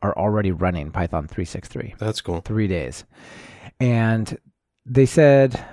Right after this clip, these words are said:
Speaker 1: that thirty-six point three percent of their Python apps are based on three six already. How about that?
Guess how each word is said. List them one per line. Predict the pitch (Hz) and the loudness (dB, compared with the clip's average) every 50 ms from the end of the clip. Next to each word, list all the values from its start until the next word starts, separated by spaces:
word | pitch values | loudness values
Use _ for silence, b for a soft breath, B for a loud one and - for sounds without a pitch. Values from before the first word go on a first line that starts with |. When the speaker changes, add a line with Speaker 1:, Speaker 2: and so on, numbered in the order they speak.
| - - | -14 -12
Speaker 1:
that | 113 107 131 113 98 98 101 - - | -4 0 0 2 2 0 -2 -6 -10
thirty-six | - - - - 170 170 175 170 175 - - - 156 151 - - | -20 -6 0 4 4 4 4 4 0 -2 -2 -2 -4 -4 -4 -8
point | - - 156 135 110 - | -8 -6 -4 -4 -6 -4
three | - - 139 131 | -2 0 0 2
percent | - 117 - - 135 127 113 | 0 -2 -2 -2 -4 -4 -2
of | - 107 | 0 0
their | 107 101 | 0 0
Python | - - - 117 117 - 107 95 95 | 0 -2 -2 -2 0 0 0 0 0
apps | 85 87 80 - - - - | -2 -4 -4 -6 -8 -8 -6
are | - 95 | -6 -6
based | 92 101 - 120 107 104 92 - - - | -4 -2 -2 0 0 0 -2 -6 -8 -6
on | 98 95 95 90 90 87 87 101 - | -4 -2 -2 -2 -4 -6 -8 -12 -16
three | _ - - 127 117 113 | _ -8 -4 -2 0 -2
six | 98 - - 101 82 - - - - | -2 -2 -4 -6 -6 -6 -8 -8 -6
already. | 98 90 78 85 80 - - 90 - _ _ _ _ | -6 -4 -4 -4 -6 -6 -8 -14 -20 _ _ _ _
How | _ - - 135 | _ -6 -4 -4
about | 131 139 135 127 | -2 -2 -2 -2
that? | 113 107 104 - - | 0 -2 -2 -2 -4